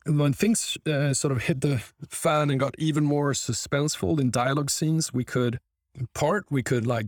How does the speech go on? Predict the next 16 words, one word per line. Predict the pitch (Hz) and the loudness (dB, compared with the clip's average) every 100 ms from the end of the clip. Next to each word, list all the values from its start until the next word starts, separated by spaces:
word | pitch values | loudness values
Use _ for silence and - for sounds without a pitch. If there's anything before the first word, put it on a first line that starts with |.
| - | -4
dolly, | 135 139 147 151 156 - | 0 2 2 2 0 -2
uh, | 139 131 131 131 127 - | 0 0 0 0 -2 -2
to | - 117 113 107 | -2 0 2 0
create | 104 135 117 | 0 0 0
tension, | - 139 123 127 | 0 -2 0 -2
like, | 123 110 - | -2 -4 -4
with | 117 107 | -4 -2
the | |
dolly | 104 120 139 | -2 -2 0
moves. | 151 160 147 - _ _ | 0 0 -2 -6 _ _
But | - 135 | -2 0
also | 135 131 131 | 0 0 0
we | 127 127 | 2 2
went | 127 120 | 2 0
a | 135 | 0
lot | 120 120 | 0 -2